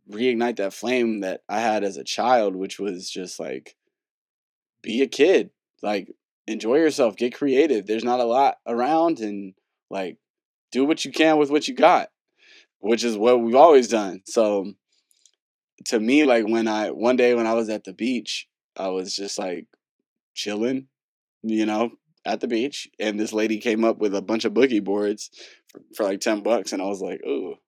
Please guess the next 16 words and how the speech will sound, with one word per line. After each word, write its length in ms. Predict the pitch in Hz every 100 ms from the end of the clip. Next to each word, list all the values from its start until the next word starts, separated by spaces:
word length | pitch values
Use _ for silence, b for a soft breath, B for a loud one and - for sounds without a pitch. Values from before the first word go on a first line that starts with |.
| _
I 40 | 135
want 180 | 117
one 80 | 85
of 80 | 85
those." 420 | 85 117 127 - _ _ _ _ _ _ _
And, 220 | 98 101 98
um, 500 | 98 92 85 87 - _ _ _ _ _ _ _ _ _ _ -
so 180 | - 101
I 40 |
bought 200 | 101 98
this 120 | 95 90
boogie 300 | 104 117 92
board 220 | 95 95
from 260 | 98 104
her, 200 | 104 95 - _ _ _ _ _ _
and 580 | 104 101 - 95 95 -